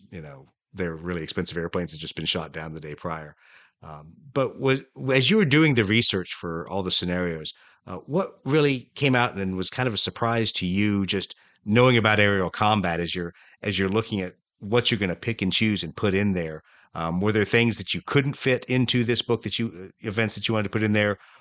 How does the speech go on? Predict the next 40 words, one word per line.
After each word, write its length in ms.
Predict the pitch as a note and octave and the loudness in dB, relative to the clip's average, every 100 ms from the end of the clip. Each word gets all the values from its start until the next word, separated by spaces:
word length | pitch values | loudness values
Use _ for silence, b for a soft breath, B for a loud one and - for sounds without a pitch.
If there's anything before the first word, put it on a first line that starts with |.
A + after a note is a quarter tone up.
| b | b
Or 400 | A2+ A2+ G#2+ A2 _ | 2 4 2 -2 _
likewise, 540 | A#2+ A#2 A#2 G#2 G2 F#2+ | 0 2 2 2 2 2
were 100 | G2+ | 2
there 200 | F#2+ F#2+ | 2 0
events 400 | F2+ F#2+ G2 - | 0 0 0 -2
that, 200 | F#2 - b b _ | -6 -6 b b _
that 180 | G2+ - | -2 0
you 60 | G2 | 2
found, 280 | F#2+ F#2 | 2 4
"All 100 | F2+ | 2
right, 160 | F2+ F2+ | 2 0
I've 200 | F2+ A#2 | 0 0
gotta 200 | A#2 G2 | 2 0
kind 300 | - G#2+ G#2 | 0 0 0
of 160 | F#2 D#2+ b b _ | -2 -6 b b _
make 260 | G2 C3 - | 0 0 2
this 140 | A#2 | 0
a 40 | A2 | 2
little 160 | A2+ | 0
bit 200 | G2+ A2 | 0 -4
more 220 | G#2+ G2+ | -2 0
interesting 340 | G#2 G2 - F#2 | 0 -2 -4 -2
so 180 | - F2+ | 0 0
it 60 | |
actually 260 | F2+ F2+ F#2 | 0 -2 -2
makes 220 | F2+ F2 | -2 -2
a 60 | E2 | -4
scenario 600 | - F#2 F#2+ F#2+ F2 F2 | -2 2 2 2 2 0
rather 220 | E2 F2 | 0 -2
than 160 | E2+ E2 | -2 -6
kind 260 | F2+ F#2+ F#2 | -4 -4 -2
of 160 | E2 b b b | -6 b b b
what 240 | G2 E2+ | -8 -8
historically 500 | - G#2 A#2+ A2 G2+ | -4 0 2 2 2
may 120 | F2+ F2+ | 0 0
have 100 | E2 | 0
sounded 240 | F#2+ F2 | 0 -2
like 140 | D#2+ E2 | -4 -8
a 40 | |
one, 300 | D#2 F2 F2 | -6 -6 -6